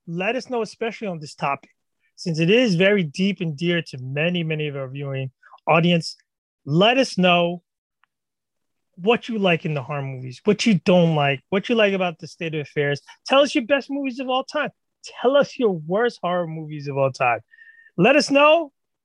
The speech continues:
and we'll post it. We'll talk about it. And if there's anything you want us to talk about, if you, please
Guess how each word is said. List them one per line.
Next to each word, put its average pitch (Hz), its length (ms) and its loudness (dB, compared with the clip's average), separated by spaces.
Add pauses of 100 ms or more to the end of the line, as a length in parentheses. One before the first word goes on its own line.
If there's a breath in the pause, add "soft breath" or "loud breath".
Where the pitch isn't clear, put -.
(280)
and 170 380 -2
we'll 180 160 -4
post 190 340 -8
it. 180 180 -4
We'll 160 200 -4
talk 165 260 -4
about 160 320 -4
it. 165 140 -4 (440)
And 180 80 -6
if 151 100 -4
there's 165 140 0
anything 214 280 4
you 165 120 0
want 139 160 0
us 123 120 -12
to - 100 -16
talk 135 160 -8
about, 127 320 -4 (1120)
if - 80 -12
you, 147 320 0
please 160 380 0